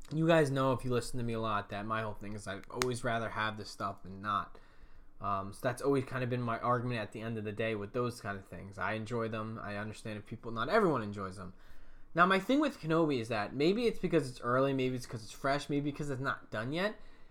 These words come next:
But I don't really under-, understand a lot of these complaints and where they're coming from.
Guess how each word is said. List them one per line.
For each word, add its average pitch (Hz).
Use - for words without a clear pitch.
But 175
I 190
don't 240
really 254
under-, 180
understand 156
a 117
lot 113
of 107
these 101
complaints 113
and 110
where 110
they're 98
coming 104
from. 95